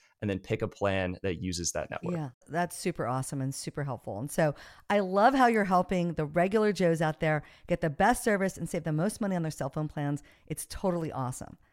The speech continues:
Speaker 2: As the world's expert on all the plans and offerings in the U S, what plan are you on?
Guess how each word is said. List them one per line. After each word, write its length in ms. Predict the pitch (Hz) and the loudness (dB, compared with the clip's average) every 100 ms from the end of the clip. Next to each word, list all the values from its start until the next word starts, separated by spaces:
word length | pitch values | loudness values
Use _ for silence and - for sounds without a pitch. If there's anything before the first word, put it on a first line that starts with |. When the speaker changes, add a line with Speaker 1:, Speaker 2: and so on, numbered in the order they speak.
| _ _ _ _ | _ _ _ _
Speaker 2:
As 140 | 180 | -2
the 80 | 214 | 2
world's 380 | 214 226 269 320 - | 4 6 6 6 2
expert 380 | 196 - 202 - - | -2 0 -2 -2 -12
on 140 | - 180 - | -6 -4 2
all 160 | 175 | 4
the 100 | 254 | 4
plans 300 | 247 214 190 | 2 0 0
and 100 | 175 | 0
offerings 420 | 156 156 175 165 156 | -2 -4 -2 -4 -4
in 80 | |
the 80 | 147 | -2
U 160 | 160 139 | 0 0
S, 260 | 110 131 - _ _ | -2 -10 -18 _ _
what 200 | - 262 | 0 2
plan 200 | 339 370 | 6 6
are 100 | 370 | 6
you 400 | 220 165 190 240 | 0 0 2 2
on? 180 | 170 117 | 2 -2